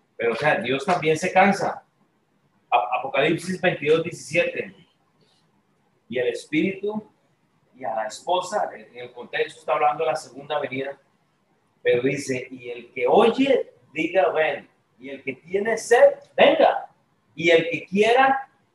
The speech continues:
tome del agua de la vida gratuitamente", que es Cristo, que es Cristo. Pero hermano, si usted le ha ido bien hasta el día de hoy, le puede ir mejor si tan solo se somete a la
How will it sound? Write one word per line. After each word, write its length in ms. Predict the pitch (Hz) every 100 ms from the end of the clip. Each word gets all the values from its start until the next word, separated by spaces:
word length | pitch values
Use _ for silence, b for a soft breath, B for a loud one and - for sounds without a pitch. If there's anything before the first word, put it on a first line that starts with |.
| _ -
tome 500 | 208 220 247 240 170
del 300 | 165 156 -
agua 460 | 196 202 220 214
de 140 | 180 160
la 160 | 139
vida 520 | - 196 196 202 - -
gratuitamente", 1300 | 160 151 - 165 185 185 180 165 170 170 - - _ - -
que 280 | 143 147 165
es 260 | - - -
Cristo, 640 | 202 208 - - - - _ _ _ _ _ _
que 340 | 165 156 156 180
es 240 | - -
Cristo. 600 | 208 214 208 - 165 - - _ _ _ _ _ _ -
Pero 180 | 143
hermano, 280 | 143 185 214
si 180 | - 151
usted 260 | - 180 196
le 60 |
ha 160 | 214 214
ido 200 | 220 202
bien 240 | 208 220
hasta 240 | 214 - -
el 100 | 165
día 240 | 208 208
de 140 | 135
hoy, 320 | 170 - - -
le 200 | 120 110
puede 400 | - 185 208 208
ir 160 | 208 214
mejor 680 | 202 185 - 185 208 214 -
si 160 | 165
tan 180 | - -
solo 260 | - 196 208
se 200 | 214 -
somete 800 | - 156 160 208 - - - _ _ _
a 160 | 135 143
la 160 | 139